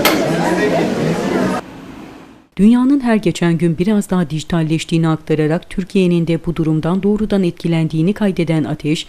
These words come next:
kontrollü internet kullanımının önemine vurgu yaptı.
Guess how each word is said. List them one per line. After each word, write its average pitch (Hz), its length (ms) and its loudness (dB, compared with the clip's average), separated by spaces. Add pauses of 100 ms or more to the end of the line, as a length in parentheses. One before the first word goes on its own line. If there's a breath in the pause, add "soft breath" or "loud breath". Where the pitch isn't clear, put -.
kontrollü 190 500 2
internet 196 480 0
kullanımının 156 640 0
önemine 180 480 2
vurgu 151 320 -4
yaptı. 139 400 -4